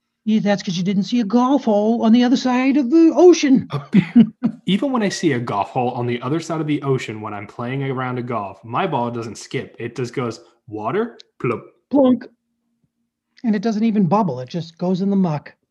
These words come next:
Speaker 2: I may not even be near water, and I'm like, "Where'd that ball go?" And they're like, "See that little puddle, like, hole over there?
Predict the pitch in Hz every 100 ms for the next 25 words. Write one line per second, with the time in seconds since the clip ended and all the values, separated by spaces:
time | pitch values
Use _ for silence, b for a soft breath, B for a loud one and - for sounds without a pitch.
0 | - 226 240 185 143 120 110 131 170 131
1 | 117 113 110 113 101 120 143 175 139 139
2 | 143 127 117 110 - 147 190 196 131 -
3 | - 139 135 147 143 123 - 131 139 135
4 | 120 113 113 139 156